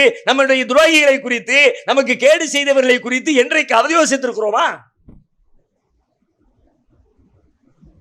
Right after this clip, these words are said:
அண்ணல் பெருமகனாருடைய வாழ்க்கை எடுத்து பாருங்க. நபி ஸல்லல்லாஹு அலைஹி வஸல்லத்துக்கு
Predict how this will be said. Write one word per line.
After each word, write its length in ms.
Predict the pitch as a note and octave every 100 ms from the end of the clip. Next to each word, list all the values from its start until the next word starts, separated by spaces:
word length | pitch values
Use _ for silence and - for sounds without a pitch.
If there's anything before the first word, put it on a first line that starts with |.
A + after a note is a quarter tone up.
| _ _ _ _ _ _ _ _ _
அண்ணல் 260 | F#3 C#4 C#4+
பெருமகனாருடைய 560 | C#4 C4+ C4 B3 A#3+ A#3
வாழ்க்கை 320 | C4 C#4 C4
எடுத்து 200 | A#3 A3 A3
பாருங்க. 260 | G#3 G#3 B3 _ _ _ _ _ _ _ _ _ _ _ _ _ _ _ _ _ _ -
நபி 120 | B3
ஸல்லல்லாஹு 360 | D4 D#4 D4+ C#4
அலைஹி 160 | C#4 C4+
வஸல்லத்துக்கு 460 | C4+ B3 B3+ A#3